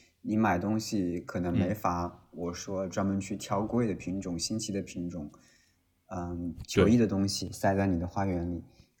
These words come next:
Speaker 1: 可能还是
Speaker 2: 对，适当找一些价格比较划算，并且稍微有一点点意思的。
Speaker 1: 是的。所以说看到那些什么花园麦还有花信他们那些品种特别繁复的，
Speaker 2: 嗯。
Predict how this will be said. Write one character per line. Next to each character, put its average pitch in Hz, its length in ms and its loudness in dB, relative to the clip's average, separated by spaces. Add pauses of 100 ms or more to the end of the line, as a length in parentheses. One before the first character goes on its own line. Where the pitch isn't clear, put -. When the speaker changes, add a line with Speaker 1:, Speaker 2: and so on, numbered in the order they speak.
Speaker 1:
可 104 60 -4
能 98 100 -2
还 107 160 0
是 98 640 0
Speaker 2:
对， - 240 -4
适 - 220 2
当 139 320 4
找 90 240 6
一 90 60 6
些 110 640 4 (200)
价 101 240 4
格 87 400 4
比 82 240 -2
较 98 260 4
划 80 280 -2
算， 87 300 0
并 90 200 -2
且 85 440 -2 (120)
稍 - 200 6
微 127 160 8
有 90 120 6
一 104 80 6
点 95 160 4
点 95 160 0
意 92 120 2
思 - 160 -4
的。 - 120 -6 (120)
Speaker 1:
是 - 180 -8
的。 - 100 -8 (420)
所 - 180 -4
以 170 80 4
说 143 240 0
看 156 220 4
到 127 160 8
那 131 160 10
些 131 180 6
什 123 140 6
么 113 180 2
花 131 160 0
园 123 100 6
麦 131 140 6
还 123 120 6
有 117 120 4
花 123 220 2
信 117 260 4
他 110 140 -2
们 110 100 4
那 110 140 4
些 110 340 -4 (960)
品 - 180 2
种 107 240 4
特 120 180 -2
别 107 140 2
繁 107 440 2
复 - 280 -4
的， 95 140 0
Speaker 2:
嗯。 87 120 -6